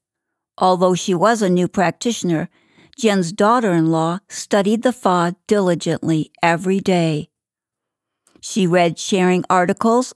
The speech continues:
and looked inward. But because she was a new practitioner,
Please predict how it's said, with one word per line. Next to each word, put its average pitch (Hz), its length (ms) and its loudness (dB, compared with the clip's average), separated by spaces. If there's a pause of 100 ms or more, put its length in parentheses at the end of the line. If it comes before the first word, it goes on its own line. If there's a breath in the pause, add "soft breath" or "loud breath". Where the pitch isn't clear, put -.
(120)
and 214 180 2
looked 247 340 0
inward. 220 540 2 (640)
But 226 160 0
because 277 380 0
she 254 180 -2
was 196 240 2
a 190 80 2
new 175 200 4
practitioner, 160 920 -2